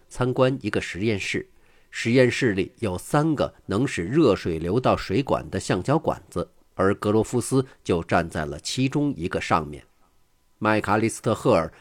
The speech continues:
向历史学家查尔斯索普回想起了当时的情景。橡胶水管“啪”的一声就被挤破了，一股仅低于沸点的水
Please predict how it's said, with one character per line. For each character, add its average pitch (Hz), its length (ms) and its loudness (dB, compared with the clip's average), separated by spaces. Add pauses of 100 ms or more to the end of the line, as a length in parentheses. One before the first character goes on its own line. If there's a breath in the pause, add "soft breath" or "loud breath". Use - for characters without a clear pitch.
向 98 400 2
历 165 200 2
史 78 200 -6
学 90 200 -4
家 107 280 2 (100)
查 151 140 -2
尔 139 160 2
斯 160 160 -6
索 135 240 0
普 76 260 -8 (140)
回 147 280 0
想 113 320 -2
起 95 200 -6
了 76 120 -6
当 135 240 -2
时 - 160 -8
的 107 120 -4
情 104 340 -6
景。 - 160 -6 (720)
橡 214 260 0
胶 190 140 6
水 185 160 6
管 92 180 4 (140)
“啪” 220 300 2
的 127 100 -2
一 104 140 -2
声 110 240 -4
就 107 120 0
被 95 140 0
挤 - 160 -10
破 78 300 -2
了， - 180 -16 (540 soft breath)
一 131 100 4
股 98 260 2
仅 90 300 -2
低 135 240 -2
于 110 220 -2
沸 160 360 4
点 85 240 -6
的 90 140 0
水 - 180 -6